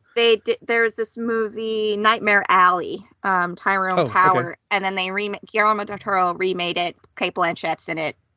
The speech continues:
Speaker 1: Um, and it's incredible. It's an incredible remake, but it is more accurate to the book. But in
Speaker 2: Mm.
Speaker 1: order to, like, really make it hit, like, they did have to lay a lot more foundations in, in order to contextualize where everyone was at, at this time.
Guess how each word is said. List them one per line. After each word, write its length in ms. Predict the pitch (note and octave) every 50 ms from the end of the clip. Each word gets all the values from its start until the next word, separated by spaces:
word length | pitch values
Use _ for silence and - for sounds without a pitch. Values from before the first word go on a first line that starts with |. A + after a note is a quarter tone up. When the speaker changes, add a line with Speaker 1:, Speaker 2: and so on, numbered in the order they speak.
| _ _ -
Speaker 1:
Um, 460 | F#3 E3+ E3 E3 E3+ E3 E3 E3+ F#3+ - _ _ _ _ _ _ _ _ -
and 400 | F#3+ F#3+ F3+ F3 F3+ F3+ E3+ - - _ _ -
it's 200 | G#3+ G#3+ - -
incredible. 540 | A#3+ G#3+ - - A#3+ A3+ F#3+ - - - - -
It's 120 | F#3 -
an 60 | A#3
incredible 400 | A3 G#3 - B3 A#3 A3+ G#3+ A3
remake, 380 | G#3 G#3+ G#3 - G3 F#3+ F#3 - _ _
but 180 | - A3+ G3+ -
it 180 | - G3+ G3 F#3
is 160 | F#3 F3+ -
more 180 | - C4 G3+ G3 -
accurate 380 | F3+ F3+ - - G#3 G3 -
to 80 | - G3+
the 120 | F#3 F#3
book. 400 | - - E3 E3+ - - - - - _ _ _ _
But 120 | - A#3 A3+
in 80 | A3
Speaker 2:
Mm. 40 | G#3+
Speaker 1:
order 200 | A#3 A#3 A#3+ A#3+
to, 160 | A#3 - C4+
like, 160 | A#3 A3 G3+ -
really 320 | F#3+ G3+ G#3 G#3 G3+ G3
make 220 | G3 G3+ G3 - F#3
it 100 | F3+ -
hit, 340 | - G3+ F3+ G3+ C4+ - -
like, 220 | G3+ G3 - -
they 180 | G#3 G3 G3 - _ -
did 280 | - G3 G3 G3 F#3+ F#3
have 540 | - - - - G3+ F#3 F3 E3+ - - - - - - -
to 420 | G#3+ G3+ F#3 F3+ F3+ F3+ F3 F3 - _ _ _ _ _ _
lay 280 | G3+ G3+ G3+ G3 F#3+ F#3
a 80 | F3+
lot 260 | F#3 F#3+ F#3 F3+ -
more 160 | G3 F#3+ F3+ F#3
foundations 1300 | - - F#3+ E3 F3+ F3 E3 E3+ - - E3+ D#3 D#3 G3 - - G#3+ A3 A3 A3 A3+ A#3+ A#3+ B3+ B3+ -
in, 260 | - F#3 F#3 F3+ F3 - -
in 120 | F#3+ F3+
order 220 | F#3 F#3 F#3 F#3+ F#3+
to 120 | - -
contextualize 800 | - G#3 E3+ - - - - - - G#3+ G3+ G#3 G3+ G3+ G3 G3+
where 220 | F#3 F#3 F3 -
everyone 500 | F3 F3 E3 G3 F3+ F3 F3 F3 F3 E3+
was 160 | D#3+ E3+ - -
at, 240 | - - D3 E3+ - -
at 120 | - C4 C4
this 180 | D4 D4+ -
time. 340 | - - F4 G#4 G#4 G#4+ A4+